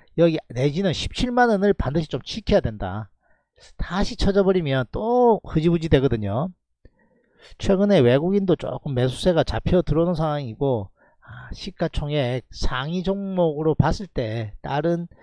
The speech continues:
아, 섹터에서 잘 가는, 아, 그런 종목들에 비하면 너무 가지 못했다. 바이오에 거의, 그죠? 어, 삼성 바이오로직스와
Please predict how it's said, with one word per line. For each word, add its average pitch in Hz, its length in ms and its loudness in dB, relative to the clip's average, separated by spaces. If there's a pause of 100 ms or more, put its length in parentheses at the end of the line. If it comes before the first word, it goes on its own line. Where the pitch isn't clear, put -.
(260)
아, 113 180 -8
섹터에서 156 520 -2
잘 113 300 -4
가는, 180 500 -4 (380)
아, 98 480 -16 (320)
그런 175 360 -2 (240)
종목들에 160 520 -2
비하면 139 440 -4
너무 151 400 -8
가지 196 220 -2
못했다. 117 640 -6 (400)
바이오에 147 580 -2
거의, 127 720 -6 (420)
그죠? 151 240 -8 (520)
어, 101 140 -12
삼성 147 320 -6
바이오로직스와 143 1080 -4